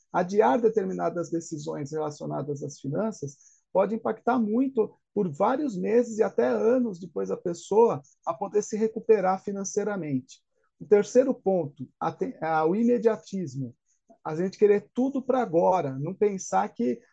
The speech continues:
nas questões financeiras, às vezes, tem situações que a gente tem que programar, planejar pra realizar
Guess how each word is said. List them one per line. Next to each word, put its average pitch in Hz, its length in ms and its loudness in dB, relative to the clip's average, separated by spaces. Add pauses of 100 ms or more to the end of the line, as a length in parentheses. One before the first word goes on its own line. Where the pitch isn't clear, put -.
nas 170 160 -4
questões 202 320 -4
financeiras, 208 540 2
às 190 240 -2
vezes, 185 340 2
tem 214 140 -4
situações 190 580 -4
que - 80 -2
a 202 40 -2
gente 214 200 -8
tem 208 240 -4
que 240 220 0 (260)
programar, 185 720 2
planejar 196 680 0
pra 180 140 -4
realizar 185 680 -2